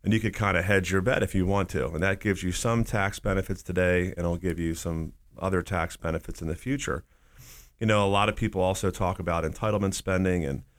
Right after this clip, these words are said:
you know, they think taxes are gonna go up 'cause they're gonna have to go up. And, you know, that's probably true. Um, and if they are gonna go up, you may find yourself in a higher tax bracket than you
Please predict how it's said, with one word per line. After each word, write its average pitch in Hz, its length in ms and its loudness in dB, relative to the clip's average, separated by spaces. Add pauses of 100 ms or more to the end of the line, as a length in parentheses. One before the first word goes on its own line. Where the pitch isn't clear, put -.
(300)
you 98 80 -4
know, 82 200 2
they 98 120 2
think 104 260 0
taxes 90 380 -2
are 92 60 0
gonna 82 220 0
go 85 180 0
up 95 180 0
'cause 87 140 -4
they're 85 80 -4
gonna 73 140 -4
have 131 300 -4
to 92 100 -6
go 82 220 0
up. 82 300 -4
And, 110 220 -2
you 156 80 -2
know, 143 200 0
that's 127 200 -4
probably 117 540 -2
true. - 480 -2 (580)
Um, 95 580 2
and 110 80 2
if 104 120 2
they 101 100 4
are 110 240 4
gonna 107 220 2
go 104 300 2
up, 151 280 0
you 120 260 2
may 107 200 2
find 104 400 2
yourself 95 420 0
in 95 80 2
a 90 80 2
higher 95 320 4
tax 95 420 0
bracket 90 540 -2
than 90 180 2
you 90 140 2